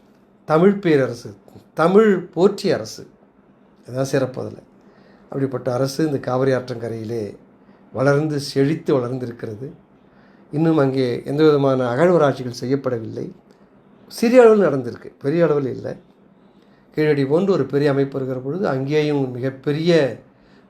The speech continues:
புதையல்கள், புதையல்னா நான் வந்து பண்டைய தமிழ் வாழ்க்கையினுடைய, அஹ், ஸ்-,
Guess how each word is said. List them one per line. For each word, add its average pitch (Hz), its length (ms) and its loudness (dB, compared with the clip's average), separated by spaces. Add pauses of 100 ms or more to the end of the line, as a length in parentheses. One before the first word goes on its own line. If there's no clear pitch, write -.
(120)
புதையல்கள், 147 500 2 (100)
புதையல்னா 156 480 4
நான் 165 120 2
வந்து 139 540 0 (380)
பண்டைய 143 320 0
தமிழ் 156 320 2
வாழ்க்கையினுடைய, 139 680 0 (1300)
அஹ், 117 420 -10
ஸ்-, - 260 -16